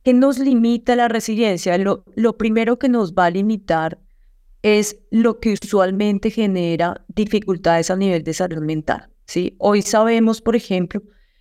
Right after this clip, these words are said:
que una persona que tiene un bajo nivel escolar, ¿sí? Es decir,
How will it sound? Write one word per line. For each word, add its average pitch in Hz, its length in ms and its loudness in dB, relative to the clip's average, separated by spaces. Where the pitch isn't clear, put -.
que 214 140 0
una 202 200 2
persona 185 560 2
que 202 80 2
tiene 185 340 0
un 190 360 -6
bajo 214 400 0
nivel 208 340 0
escolar, 170 560 -2
¿sí? - 220 -4
Es 185 100 0
decir, 180 300 -4